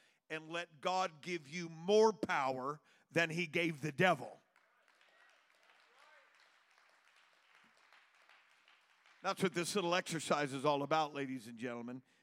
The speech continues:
We are caught in a cosmic struggle. You cannot, you cannot get out of this. You cannot escape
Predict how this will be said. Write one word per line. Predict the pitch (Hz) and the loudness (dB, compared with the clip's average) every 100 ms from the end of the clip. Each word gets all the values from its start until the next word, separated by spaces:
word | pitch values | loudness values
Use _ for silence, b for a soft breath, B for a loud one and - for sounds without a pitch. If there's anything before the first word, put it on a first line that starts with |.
| b | b
We | 156 180 | -6 -4
are | 180 | -4
caught | 180 208 220 214 175 | -8 -8 -8 -10 -18
in | |
a | 175 | -20
cosmic | 190 185 170 151 160 | -16 -16 -18 -20 -20
struggle. | - 170 147 110 _ 131 | -20 -20 -20 _ _ _
You | _ | _
cannot, | 147 147 160 165 _ _ _ _ _ _ _ _ | -20 -20 -18 -18 _ _ _ _ _ _ _ _
you | _ | _
cannot | _ 170 185 202 | _ -20 -20 -20
get | 190 202 | -20 -20
out | 214 233 | -18 -20
of | 160 | _
this. | 131 _ _ _ | _ _ _ _
You | _ | _
cannot | 156 151 160 147 | _ -20 -20 _
escape | - - 190 | -20 -20 -20